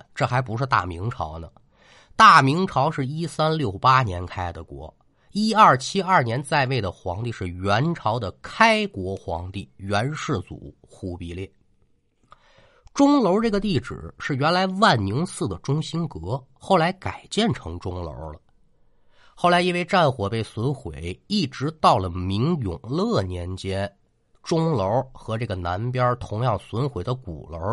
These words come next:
进行了重建。既然说是钟楼，你就得有钟啊，但之前钟楼上这钟它是铁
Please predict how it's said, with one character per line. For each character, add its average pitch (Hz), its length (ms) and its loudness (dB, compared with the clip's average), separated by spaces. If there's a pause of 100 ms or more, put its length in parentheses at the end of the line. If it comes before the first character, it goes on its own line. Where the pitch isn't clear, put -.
(120)
进 107 180 -4
行 92 160 -6
了 95 80 -4
重 95 320 -8
建。 160 260 -6 (1160)
既 - 100 -4
然 247 200 4
说 269 120 0
是 254 140 2
钟 247 300 0
楼， 165 280 2
你 139 180 0
就 113 120 -2
得 127 80 2
有 95 220 0
钟 120 360 -2
啊， 104 140 -10 (520)
但 220 200 2
之 294 260 0
前 185 320 0
钟 233 220 0
楼 185 160 0
上 196 160 0
这 131 140 -2
钟 202 260 -2
它 202 100 -6
是 190 140 -6
铁 85 480 -10